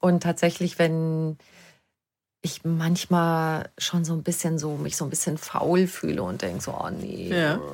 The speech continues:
Speaker 1: jetzt möchte ich lieber nur noch so in der Ecke sitzen.“ Und ich mache es dann aber. Also Bewegung ist für mich wirklich so ein totaler Glücklichmacher.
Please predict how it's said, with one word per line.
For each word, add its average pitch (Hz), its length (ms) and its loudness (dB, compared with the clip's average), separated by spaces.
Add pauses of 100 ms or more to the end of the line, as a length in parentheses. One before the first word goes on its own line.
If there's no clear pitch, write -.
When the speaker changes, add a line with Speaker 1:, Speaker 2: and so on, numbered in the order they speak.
(120)
Speaker 1:
jetzt - 200 -12
möchte - 260 -12
ich 58 60 -12
lieber 57 380 -6
nur 90 140 -6
noch 147 160 -2
so - 140 -4
in 98 100 -2
der - 140 6
Ecke 190 200 0
sitzen.“ 180 360 2
Und 151 160 0
ich 147 140 -6
mache 180 240 4
es 190 100 2
dann 147 240 2
aber. 165 440 2
Also 156 220 0
Bewegung 185 580 6
ist 190 160 2
für 190 100 4
mich 180 220 4
wirklich 165 260 0
so 160 100 -2
ein 151 60 -4
totaler 156 540 -2
Glücklichmacher. 143 840 -4